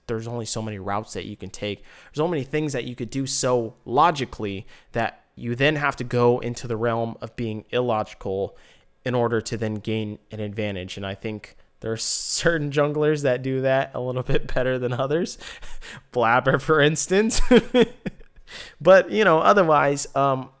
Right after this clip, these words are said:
Santorin does a fantastic part in kind of, um, measuring those two different aspects. So I think he has helped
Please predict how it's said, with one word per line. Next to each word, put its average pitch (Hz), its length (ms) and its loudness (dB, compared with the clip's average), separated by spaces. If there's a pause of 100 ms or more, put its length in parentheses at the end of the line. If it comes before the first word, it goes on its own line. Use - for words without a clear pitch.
(140)
Santorin 160 640 -4 (240)
does 143 220 -4 (100)
a - 40 -6
fantastic 135 640 -4
part 120 320 -2
in 110 260 -8
kind 113 200 -8
of, 98 100 -10 (380)
um, 104 520 -4 (260)
measuring 127 480 -2
those 110 280 -8
two - 200 -10
different 107 260 -8
aspects. 104 540 -8 (920)
So 127 280 0
I 143 140 4
think 151 220 0
he 135 160 -6
has 120 120 -4
helped 120 320 -4